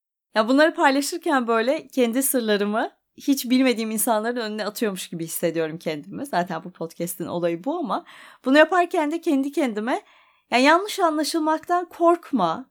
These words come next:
diyorum. Çünkü olacak yanlış ve doğru anlayanlar elbette. Ve böyle bu bölümü sizlerin önüne atarken de, e, hepinize benden çok çok daha böyle gani gani mutluluğun gelmesini diliyorum.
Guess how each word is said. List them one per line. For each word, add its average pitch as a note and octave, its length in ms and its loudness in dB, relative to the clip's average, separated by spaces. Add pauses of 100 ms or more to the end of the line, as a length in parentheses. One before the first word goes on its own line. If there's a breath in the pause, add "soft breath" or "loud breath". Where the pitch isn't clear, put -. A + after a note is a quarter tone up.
diyorum. F#3+ 580 -2
Çünkü C4+ 220 -2
olacak B3 460 4
yanlış G3 400 -4
ve F3+ 160 0
doğru F3 280 4
anlayanlar D#3+ 640 -6
elbette. - 680 -6 (680)
Ve C#4 140 6
böyle E4 360 4
bu D#4+ 160 0
bölümü D#4 300 2
sizlerin D4 480 -2
önüne C#4 280 0
atarken C4 680 -2
de, C#4 240 -4 (380 soft breath)
e, A#3 400 0
hepinize C#4 840 -2 (840)
benden C4+ 640 4
çok - 340 -10
çok C#4 320 -6
daha G3+ 440 -4
böyle G#3+ 200 0
gani C4+ 380 4
gani A#3+ 220 2
mutluluğun A#3 760 -4 (120)
gelmesini A#3+ 720 2
diliyorum. E3+ 580 -6